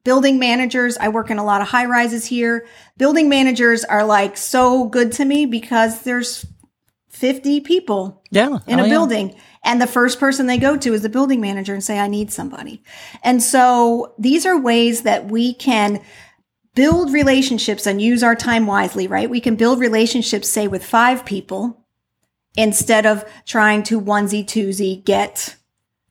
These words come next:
Speaker 1: clients on our own. So if we have five good referral sources and they each give us five opportunities a year,
Speaker 2: Mm-hmm.
Speaker 1: that's a lot easier for us.
Speaker 2: I always got great referrals from our contractors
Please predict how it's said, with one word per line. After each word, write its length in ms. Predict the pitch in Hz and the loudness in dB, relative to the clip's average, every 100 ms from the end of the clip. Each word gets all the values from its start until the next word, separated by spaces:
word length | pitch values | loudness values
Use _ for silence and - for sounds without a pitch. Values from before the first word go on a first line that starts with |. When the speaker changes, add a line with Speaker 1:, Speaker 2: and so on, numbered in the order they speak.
| - | -6
Speaker 1:
clients 440 | 226 202 202 196 | 0 0 0 0
on 140 | 214 | 0
our 140 | 202 214 | 0 2
own. 240 | 269 214 | 2 0
So 140 | 196 202 | -2 -4
if 100 | 202 | -2
we 160 | 240 | 0
have 160 | 254 233 | 2 0
five 400 | 240 214 220 226 | 2 4 4 2
good 160 | 233 214 | 0 2
referral 460 | 214 214 233 233 | -2 0 0 2
sources 460 | 220 208 190 202 190 | 0 -4 -4 -4 -4
and 160 | 190 196 | -2 0
they 80 | |
each 320 | 202 214 208 - | 0 -2 -4 -4
give 160 | 202 | -2
us 180 | 196 196 | -2 -2
five 260 | - 208 202 | 0 2 2
opportunities 760 | 196 196 196 226 208 190 180 - | 0 -2 -2 -2 0 0 -2 -4
a 80 | 202 | -4
year, 520 | 196 247 185 214 - _ _ - | -2 0 -2 -6 -12 _ _ 0
Speaker 2:
Mm-hmm. 220 | 180 185 196 _ | 2 2 -2 _
Speaker 1:
that's 340 | 247 247 - - | 0 0 -2 -2
a 80 | 226 | 2
lot 320 | 226 233 226 | 4 4 2
easier 480 | 240 240 190 185 180 | 0 0 -2 -4 -8
for 240 | - 190 | -10 -10
us. 380 | - 175 - - _ _ - | -8 -10 -12 -16 _ _ 0
Speaker 2:
I 100 | 220 | 2
always 220 | 247 262 | 2 2
got 220 | 220 202 | 0 0
great 220 | 185 185 | 0 -2
referrals 520 | 170 160 - 165 165 156 | -2 -6 -4 -4 -6 -6
from 260 | 160 151 | -2 0
our 300 | 147 139 - | 0 -2 -6
contractors 840 | - 165 170 170 143 - 202 - | -2 0 0 -2 -4 -8 -12 -14